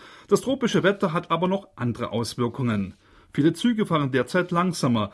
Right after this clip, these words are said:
weil die tschechische Bahn wegen der glühenden Hitze eine Deformation der Gleise befürchtet. In allen Regionen gilt bis auf Widerruf erhöhte Waldbrandgefahr.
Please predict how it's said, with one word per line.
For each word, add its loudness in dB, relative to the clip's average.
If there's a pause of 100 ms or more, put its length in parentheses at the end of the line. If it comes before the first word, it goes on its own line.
(140)
weil -2
die -2
tschechische 2
Bahn 2
wegen 2
der 0
glühenden 2
Hitze 2
eine 2
Deformation 0
der 0
Gleise -4
befürchtet. -4 (540)
In 0
allen -2
Regionen 6
gilt 4
bis 0
auf 0
Widerruf 4
erhöhte 0
Waldbrandgefahr. 0